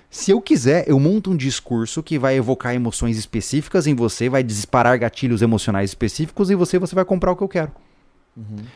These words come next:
Speaker 1: Porque sim, existem técnicas para isso. Agora, será que elas são certas?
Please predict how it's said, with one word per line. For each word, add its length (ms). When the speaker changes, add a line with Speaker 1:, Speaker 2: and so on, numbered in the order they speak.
Speaker 1:
Porque 280
sim, 260
existem 340
técnicas 500
para 220
isso. 280
Agora, 300
será 240
que 80
elas 120
são 140
certas? 640